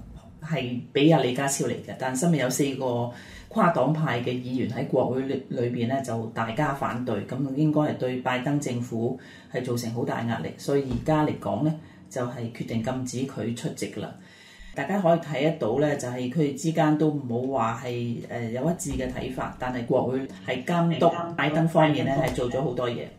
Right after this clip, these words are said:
呢個apec就喺今年嘅十一月嘅十二號到十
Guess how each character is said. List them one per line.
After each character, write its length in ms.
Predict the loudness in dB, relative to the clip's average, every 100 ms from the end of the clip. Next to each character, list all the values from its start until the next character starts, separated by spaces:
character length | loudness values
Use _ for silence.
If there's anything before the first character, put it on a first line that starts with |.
| -20 _ _ _ 0
呢 60 |
個 80 | 2 4
apec 500 | 4 6 6 4 2
就 80 | 2
喺 160 | 2
今 200 | 4 6
年 200 | 8 8
嘅 60 | 4
十 80 | 6
一 240 | 4 4
月 80 | -2 -6 -16 -20 -20 2
嘅 140 | 4
十 160 | 4 2
二 340 | 0 0 0
號 300 | 4 6 4
到 180 | 4 4
十 120 | 4